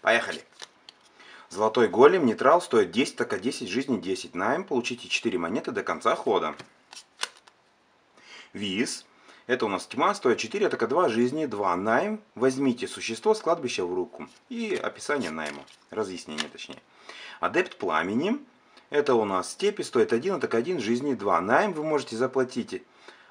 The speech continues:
один жетон молитвы, при этом выстрел на два. И пояснение, что такое выстрел. Орк-ведун. Нейтрал, стоит один, атака один, жизни четыре. Не может атаковать, не может уступать защитникам. В начале вашего хода посмотрите верхнюю карту колоды.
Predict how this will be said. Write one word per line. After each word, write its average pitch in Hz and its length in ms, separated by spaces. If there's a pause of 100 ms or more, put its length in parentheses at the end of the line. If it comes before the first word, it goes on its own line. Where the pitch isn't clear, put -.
один 113 460
жетон 95 320
молитвы, 117 840 (320)
при 113 140
этом 147 240
выстрел 131 360
на 151 220
два. 92 580
И 101 120
пояснение, 147 400
что 143 120
такое 131 280
выстрел. 80 420 (840)
Орк-ведун. 139 800 (480)
Нейтрал, 90 480
стоит 98 260
один, 98 260
атака 120 260
один, 127 220
жизни 107 300
четыре. 113 380
Не 160 160
может 123 260
атаковать, 123 600
не 135 80
может 123 220
уступать - 360
защитникам. 165 560
В - 20
начале 113 400
вашего 98 320
хода 175 320
посмотрите 120 640
верхнюю 98 360
карту 90 300
колоды. 175 480